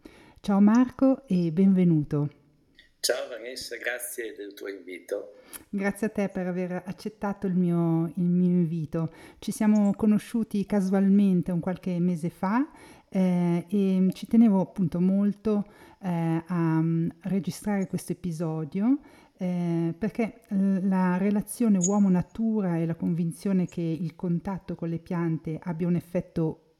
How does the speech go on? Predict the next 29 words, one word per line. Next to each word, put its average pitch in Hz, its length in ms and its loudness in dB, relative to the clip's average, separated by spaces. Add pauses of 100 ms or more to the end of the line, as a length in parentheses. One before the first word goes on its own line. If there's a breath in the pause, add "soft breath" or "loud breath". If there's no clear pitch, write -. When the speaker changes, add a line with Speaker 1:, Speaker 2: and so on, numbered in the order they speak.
(140)
Speaker 1:
positivo 180 880 0
sulla 170 240 -4
salute 170 400 -4
fisica 165 480 -4
e 160 40 -2
mentale 165 520 0
dell'uomo 170 680 0 (400 loud breath)
ha 202 140 -4
sempre 214 480 -2
suscitato 202 600 -4
grande 175 400 -2
interesse 156 720 -4
fin 202 320 2
dall'antichità. 165 840 0 (580 loud breath)
Ma 190 120 2
raccontaci 240 560 4
un 170 180 2
po' 170 380 -2
la 170 140 -4
tua 175 160 -6
storia 226 840 0
e 185 140 -4
come 202 220 0
mai 165 280 2
ti 175 100 -6
sei 165 200 -2
interessato 160 640 -2
agli 156 180 0
alberi. 143 600 -2